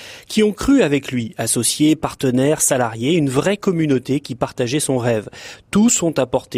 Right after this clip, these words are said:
leur talent, leur enthousiasme, leurs capitaux, leur force de travail. Ils ont connu ensemble de grandes joies et de grandes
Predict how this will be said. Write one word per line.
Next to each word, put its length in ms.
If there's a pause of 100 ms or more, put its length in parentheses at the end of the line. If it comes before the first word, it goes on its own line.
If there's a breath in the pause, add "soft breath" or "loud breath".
(100)
leur 220
talent, 460
leur 220
enthousiasme, 680
leurs 220
capitaux, 500 (340 loud breath)
leur 220
force 240
de 100
travail. 520
Ils 180
ont 80
connu 300
ensemble 500
de 100
grandes 320
joies 280 (380 loud breath)
et 120
de 100
grandes 400